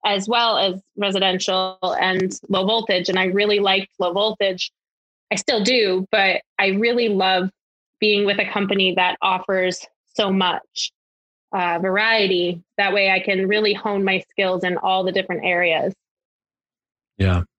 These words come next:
Speaker 2: Yeah. Awesome. So you took a bit of a hiatus from
Speaker 1: I did.
Speaker 2: when you, when you first went through the, the,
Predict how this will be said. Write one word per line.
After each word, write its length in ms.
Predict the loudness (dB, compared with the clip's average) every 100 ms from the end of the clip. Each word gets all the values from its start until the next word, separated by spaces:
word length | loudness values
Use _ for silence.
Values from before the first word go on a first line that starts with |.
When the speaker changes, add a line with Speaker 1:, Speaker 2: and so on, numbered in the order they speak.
| _ 0
Speaker 2:
Yeah. 320 | 4 4 0 -6 0
Awesome. 420 | 2 4 2 0 -2 _ _ -10 -6 -4 -4 -6 -8 -18 _ _
So 400 | -2 2 2 2 2
you 140 | 2
took 220 | 2 0
a 60 | 2
bit 140 | 2
of 60 | 4
a 80 | 2
hiatus 840 | 2 2 4 4 2 2 0 -4 -8 -8
from 760 | -2 2 4 4 4 4 2 -4 _ _ _ _ _ -6
Speaker 1:
I 80 | -2
did. 280 | 0 2
Speaker 2:
when 120 | 4 4
you, 140 | 4
when 160 | 4 4
you 100 | 2
first 380 | 0 0 0
went 160 | 0 -2
through 260 | 0 0 2
the, 380 | 2 2 2 2
the, 220 | 0